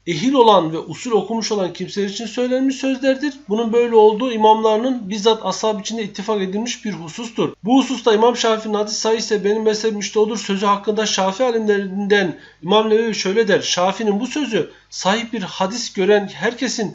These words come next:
işte bu Şafii'nin mezhebidir diye bu hadisin zahirle amel etmesi anlamına gelmez. Aksine bu durum sadece mezhepte içtihat etme rütbesine ulaşanlar hakkında geçerlidir.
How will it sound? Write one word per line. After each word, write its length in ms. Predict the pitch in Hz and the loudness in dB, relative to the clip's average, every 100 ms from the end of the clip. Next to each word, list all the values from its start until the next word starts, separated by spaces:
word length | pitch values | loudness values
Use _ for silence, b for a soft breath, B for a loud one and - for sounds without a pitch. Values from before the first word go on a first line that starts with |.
| - | -10
işte 420 | 214 226 - 202 202 | -4 -2 0 0 0
bu 240 | 220 - | -4 -4
Şafii'nin 640 | - 196 208 208 220 220 208 | -4 0 0 -2 -4 -2 0
mezhebidir 580 | 202 214 202 202 208 | 0 -2 -4 -6 -4
diye 200 | 214 208 | -2 -2
bu 140 | 180 175 | -2 -4
hadisin 400 | 190 - 214 170 | -4 -6 -6 -4
zahirle 380 | 190 196 202 190 | 0 0 0 0
amel 240 | 185 202 | 0 0
etmesi 400 | 196 202 196 202 | -2 -2 -4 -2
anlamına 380 | 190 202 214 165 | -2 -2 0 0
gelmez. 580 | 131 170 190 165 117 - b b b | 4 6 6 2 -2 -6 b b b
Aksine 480 | 247 285 269 220 214 | 4 4 2 -4 -4
bu 120 | 311 | -4
durum 280 | 240 269 311 B B | -4 -4 -6 B B
sadece 360 | - 302 294 240 | -4 0 2 0
mezhepte 520 | 233 247 285 285 294 | 0 -2 -4 -8 -8
içtihat 360 | 233 - 269 247 | -6 0 0 0
etme 220 | 233 226 | -4 -4
rütbesine 480 | 202 - 240 247 226 | -4 -4 -6 -2 0
ulaşanlar 500 | 214 208 233 254 240 | 2 0 0 2 2
hakkında 380 | - 208 190 | -2 -4 -4
geçerlidir. 580 | 156 139 147 123 113 104 | -4 -6 -6 -8 -10 -16